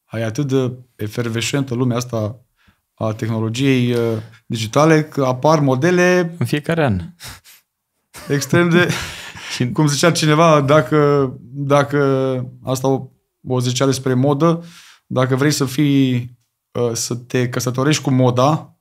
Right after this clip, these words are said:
Speaker 1: prin asta înțelegi că ții pasul cu moda, curând ajungi văduv, da? Același lucru este și cu tehnologia. Dacă vrei să te căsătorești cu tehnologia,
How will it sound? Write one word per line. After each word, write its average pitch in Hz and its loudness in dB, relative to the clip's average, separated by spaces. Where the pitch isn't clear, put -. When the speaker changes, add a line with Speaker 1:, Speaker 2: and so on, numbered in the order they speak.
Speaker 1:
prin 120 -8
asta 127 -4
înțelegi 127 -2
că 123 -8
ții 117 -4
pasul 131 0
cu 113 -10
moda, 156 -2
curând 143 4
ajungi 156 4
văduv, 131 0
da? - -12
Același 143 0
lucru 156 2
este 151 2
și 143 -4
cu 175 -2
tehnologia. 127 2
Dacă 135 2
vrei 139 4
să 139 0
te 135 -2
căsătorești 135 0
cu 131 -6
tehnologia, 123 2